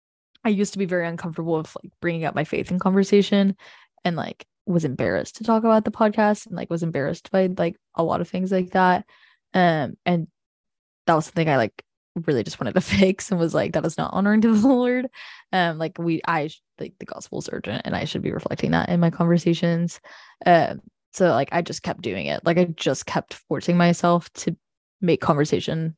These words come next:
about the Lord and, like, to reroute conversation to be about the Lord. Um, and over time, like,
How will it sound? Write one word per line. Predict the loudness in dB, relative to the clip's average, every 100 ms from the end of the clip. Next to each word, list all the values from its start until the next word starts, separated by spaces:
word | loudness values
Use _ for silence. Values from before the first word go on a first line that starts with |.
| _ -2
about | 2 2
the | 2
Lord | 2 2
and, | 0
like, | -4 -6 -8
to | -2
reroute | 0 0 0
conversation | 0 0 0 0 -2
to |
be | 0
about | 2 2 2
the | 2
Lord. | 4 2 0 -4 _ -20 _ _ _
Um, | 0 0 0 -4
and | 0
over | 0 0
time, | -2 -4 -6 -6
like, | -8 -10 -20